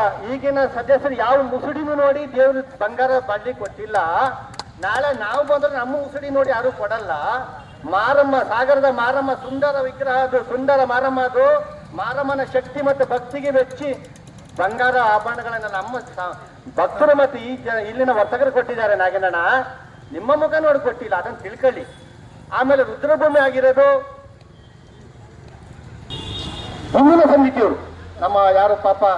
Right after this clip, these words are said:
ಆ, ಓಮನ್ ಸಿಂಗ್ ಇರ್ಬೋದು, ಲಿಂಗಪ್ಪನವ್ರು ಇರ್ಬೋದು, ನೀಲಪ್ಪನವ್ರು ಇರ್ಬೋದು, ದ್ಯಾವಪ್ಪನವರು, ನಾಗಪ್ಪನವರು, ಅವರಿಗೆಲ್ಲ ವಿದ್ಯೆ ಸ್ವಲ್ಪ ಕಡಿಮೆ ಇತ್ತು.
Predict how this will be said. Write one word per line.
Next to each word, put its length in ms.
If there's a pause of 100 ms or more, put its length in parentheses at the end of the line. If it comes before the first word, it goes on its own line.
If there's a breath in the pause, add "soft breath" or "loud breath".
(440)
ಆ, 60 (540)
ಓಮನ್ 380
ಸಿಂಗ್ 200
ಇರ್ಬೋದು, 520
ಲಿಂಗಪ್ಪನವ್ರು 640
ಇರ್ಬೋದು, 480
ನೀಲಪ್ಪನವ್ರು 580
ಇರ್ಬೋದು, 460
ದ್ಯಾವಪ್ಪನವರು, 800
ನಾಗಪ್ಪನವರು, 640 (600)
ಅವರಿಗೆಲ್ಲ 460
ವಿದ್ಯೆ 380
ಸ್ವಲ್ಪ 240
ಕಡಿಮೆ 320
ಇತ್ತು. 200